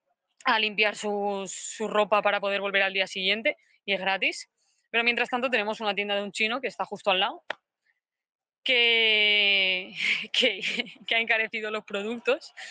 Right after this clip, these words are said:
Ayer nosotros pusimos un cartel en la puerta del chino diciendo que nadie comprara en ese chino y que por favor vinieran a recoger el material que ya estaba donando las personas para que los voluntarios pudiesen,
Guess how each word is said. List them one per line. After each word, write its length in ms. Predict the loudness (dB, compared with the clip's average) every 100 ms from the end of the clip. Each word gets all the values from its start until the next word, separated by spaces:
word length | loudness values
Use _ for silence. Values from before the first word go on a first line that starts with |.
| -14 -10 0
Ayer 220 | 2 4
nosotros 400 | 2 2 4 2
pusimos 440 | 2 0 2 2 0
un 120 | 0
cartel 380 | 2 4 4 4
en 100 | 4
la 100 | 2
puerta 300 | 2 2 2
del 140 | 2
chino 240 | 2 4 4
diciendo 380 | 4 2 2
que 120 | 2 2
nadie 260 | 2 0
comprara 380 | -2 0 2 4
en 60 | 2
ese 200 | 2 2
chino 340 | 2 0 0 _ -20 -18 -18 -10
y 100 | -2
que 100 | 0
por 140 | 0 4
favor 260 | 4 6
vinieran 400 | 4 4 4 4
a 380 | 6 6 6 6
recoger 580 | 4 0 -2 2 2 2
el 100 | 0
material 360 | -2 2 2 2
que 120 | 2
ya 120 | 0
estaba 340 | 2 4 4 4
donando 380 | 2 2 2
las 160 | 2 2
personas 640 | 0 2 2 4 2 0 -10 -20 -20 -20 0
para 380 | 2 4 4 0 -2
que 200 | 0 2
los 140 | 2
voluntarios 460 | 0 0 2 4 2
pudiesen, 640 | 0 0 2 2 0 -2